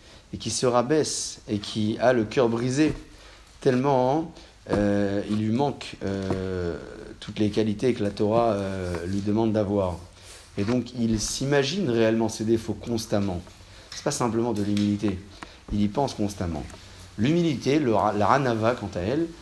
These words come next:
c'est, euh, le titre que l'on peut donner à celui qui connaît sa grandeur.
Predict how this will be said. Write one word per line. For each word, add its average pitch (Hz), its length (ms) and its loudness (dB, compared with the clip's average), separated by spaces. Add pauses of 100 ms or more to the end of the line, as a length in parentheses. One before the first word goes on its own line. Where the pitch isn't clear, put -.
(300)
c'est, 170 580 2
euh, 110 580 4
le 113 160 4
titre 127 300 -6
que 120 60 0
l'on 120 160 2
peut 131 100 0
donner 117 220 2
à 139 60 2
celui 139 260 0
qui 123 100 -2
connaît 135 220 2
sa 123 160 2
grandeur. 107 600 2